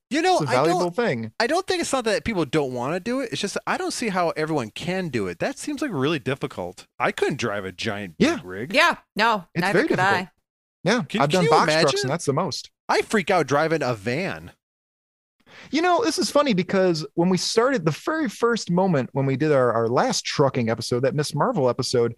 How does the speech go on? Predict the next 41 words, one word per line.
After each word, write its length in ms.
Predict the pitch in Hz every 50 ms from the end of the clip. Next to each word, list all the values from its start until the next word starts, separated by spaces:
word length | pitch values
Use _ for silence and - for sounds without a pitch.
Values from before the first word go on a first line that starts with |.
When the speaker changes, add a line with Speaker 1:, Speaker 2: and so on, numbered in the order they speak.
| - - _ -
Speaker 2:
uh, 100 | 135 135 -
I 140 | 175 240
mentioned 320 | 240 285 240 - - 175 156
my 140 | 170 180 170
fear 240 | - - 202 196 175
of 60 | 135
driving 280 | 143 151 147 131 131 127
trucks, 360 | - - 185 160 - - - - _ _ -
and 140 | 127 131 135
Mike 200 | 175 214 - -
originally 400 | 151 139 180 208 190 190 170 151
seized 360 | - - - 214 233 190 -
on 160 | 165 143 131 135
that 240 | 131 131 127 - - -
and, 240 | 143 127 127 127 -
and 200 | - 127 123 123
talked 260 | - - 175 170 170 175
about 180 | 165 143 127
how 220 | 131 143 139 135 127
he 260 | - - 170 165 143
wasn't 380 | 120 131 233 311 302 - 170
afraid 260 | 147 - - 160 143 131
of 80 | 123
driving 340 | 120 135 123 120 113 117 107
trucks 300 | - - 131 120 - -
'cause 140 | - 117 -
he 60 | 165 160
was 100 | 143 131
a 40 | 127
man. 520 | 113 110 123 139 120 92 - - 120 113 - _ - 127
Speaker 1:
Yeah, 220 | 135 147 147 139 - _ 123
yeah. 160 | 127 139 139 -
Well, 220 | 147 143 170 226 -
I 120 | 139 156
just 160 | 156 180 170 175
Speaker 2:
Yeah, 40 | 131
that 100 | 151 143
was 100 | 175 170
Speaker 1:
found, 100 | 175 147
Speaker 2:
a 40 | 113
Speaker 1:
I'm 220 | 95 - 190 -